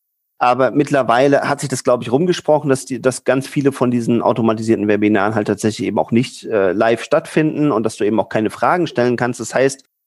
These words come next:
spätestens wenn Leute das feststellen, dass sie eben gar keine Interaktion haben und dann dauert das Ding trotzdem eine Stunde, glaub ich,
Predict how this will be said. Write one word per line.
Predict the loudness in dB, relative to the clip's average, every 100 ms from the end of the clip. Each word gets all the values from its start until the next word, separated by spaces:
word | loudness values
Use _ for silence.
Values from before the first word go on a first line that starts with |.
| _ _ _ _ -12 -10
spätestens | 0 2 2 0 2
wenn | 2
Leute | 2 2
das | 0
feststellen, | 0 0 0 2 4 4 2
dass | 0
sie | -2 -4
eben | -2 0
gar | -2
keine | 0 -2
Interaktion | 0 0 -2 0 0 0 -2
haben | -2 0 -2 -6 -10 _ _ _ _
und | 0 2 2
dann | 2
dauert | 2 0
das | -2
Ding | -4
trotzdem | -2 -4 -2 -4
eine |
Stunde, | 0 2 2 2 2
glaub | 2 2
ich, | 0 -6